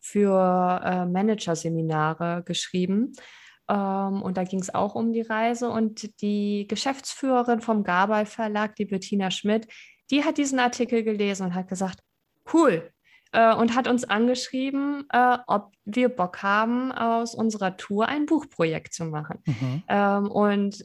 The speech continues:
Speaker 1: so kam's letztendlich auch zustande. Also ich glaube, ihre E-Mail haben wir erhalten, da saßen wir gerade in Namibia im Lockdown fest. Da saßen wir auf der Farm fest. Und dann haben wir gesagt so, "Na ja, warum eigentlich nicht?" Also wir haben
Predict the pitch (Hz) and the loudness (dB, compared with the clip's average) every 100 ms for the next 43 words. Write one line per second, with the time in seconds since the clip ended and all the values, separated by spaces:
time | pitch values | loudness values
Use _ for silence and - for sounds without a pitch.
0 | - 196 226 240 - 220 240 - 226 220 | -6 2 4 4 2 2 2 0 -2 0
1 | 214 220 208 202 202 - 190 - 190 214 | 0 0 -2 -4 -4 -10 -10 -2 0 4
2 | 226 208 202 - 214 214 - 208 202 - | 2 2 -2 2 2 2 0 0 0 2
3 | 240 247 240 233 220 208 214 226 214 214 | 2 4 4 4 2 2 2 0 0 -2
4 | 190 180 180 202 220 226 202 196 190 196 | -2 -2 0 2 2 0 -2 0 2 0
5 | 196 196 185 202 214 208 185 196 196 190 | 0 -4 0 0 0 -2 0 2 0 -2
6 | 190 175 180 196 190 180 170 165 165 - | 0 2 2 2 2 0 2 0 -2 -2
7 | 151 151 156 - - - - - - - | -2 -2 -4 -6 -6 -10 -12 -20 -20 -10
8 | - 190 190 196 196 170 - 175 - 160 | -2 4 4 4 2 2 2 -4 0 2
9 | 160 165 - 151 170 - 180 175 190 202 | 2 0 -6 -8 -8 -4 0 2 2 2
10 | 196 196 185 175 - _ _ _ _ _ | 2 -2 -4 -8 -10 _ _ _ _ _
11 | - 160 156 156 170 - - _ 156 156 | -6 -4 -2 -2 0 -2 -4 _ -4 0
12 | 175 202 170 165 160 160 160 151 180 226 | 0 0 0 0 0 -2 -4 -2 2 4
13 | 403 381 254 - - 196 208 220 196 202 | 6 6 4 0 2 2 4 4 2 2
14 | 208 208 208 196 196 | 2 2 0 0 -4